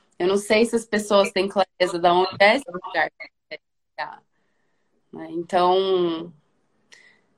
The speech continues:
é, é, é, é bem, é uma sociedade muito rápida, muito eficaz, mas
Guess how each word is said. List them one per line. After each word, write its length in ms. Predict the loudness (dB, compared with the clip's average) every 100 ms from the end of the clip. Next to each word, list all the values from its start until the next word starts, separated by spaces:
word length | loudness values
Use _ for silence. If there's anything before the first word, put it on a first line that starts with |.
| _ _ _ 0
é, 100 | 0
é, 360 | 4 2 2 0
é, 180 | 2 0
é 20 |
bem, 680 | 2 0 0 -4 -4 -6 -4
é 120 | -4
uma 120 | -6
sociedade 480 | -10 _ _ -2 -2
muito 240 | -6 -6
rápida, 560 | -2 2 2 0 -6 -6
muito 260 | -4 -6 -6
eficaz, 460 | -8 -10 -6 -6 -6 _ _ -10 -10 -14 -14 -14 _ -16 -16 _ -14
mas 340 | -12 -12 -18